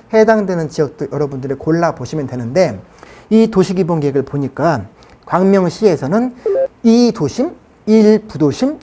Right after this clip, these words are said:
삼 지역 중심으로 나눠놨대요. 그러면 제일 이제 큰 원이 도심이 될 텐데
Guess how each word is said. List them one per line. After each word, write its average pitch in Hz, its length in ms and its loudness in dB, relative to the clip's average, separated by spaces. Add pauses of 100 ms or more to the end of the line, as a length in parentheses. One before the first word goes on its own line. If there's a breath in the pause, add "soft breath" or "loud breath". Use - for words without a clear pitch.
(140)
삼 254 420 -2
지역 220 520 0
중심으로 220 920 0 (240)
나눠놨대요. 131 520 -2 (160)
그러면 220 340 0 (240 loud breath)
제일 202 540 2
이제 156 140 -2
큰 277 420 0
원이 156 580 0
도심이 185 320 0
될 165 100 2
텐데 147 460 -4